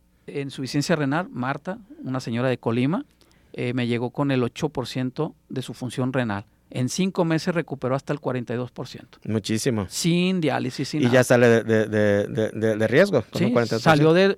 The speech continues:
Speaker 1: como lo dijo la doctora, le dijo, "Marta, eh, ya deja de preocuparte por tu problema renal.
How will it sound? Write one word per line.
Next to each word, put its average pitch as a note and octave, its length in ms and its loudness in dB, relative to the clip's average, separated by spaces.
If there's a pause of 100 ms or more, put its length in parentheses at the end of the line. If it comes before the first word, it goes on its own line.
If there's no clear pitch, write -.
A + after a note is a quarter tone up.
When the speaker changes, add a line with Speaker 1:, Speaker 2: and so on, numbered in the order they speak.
Speaker 1:
como C#3+ 200 -2
lo C#3 80 2
dijo G#3+ 160 0
la G#3+ 80 4
doctora, F3 420 0 (380)
le C3+ 120 -4
dijo, E3 240 0
"Marta, G#3 520 0 (580)
eh, C3+ 480 -2 (300)
ya F3 340 4
deja F#3 220 0
de F3+ 60 2
preocuparte D#3 560 -4
por D#3 240 -6
tu - 120 -12
problema C#3+ 380 -4
renal. A2+ 320 -6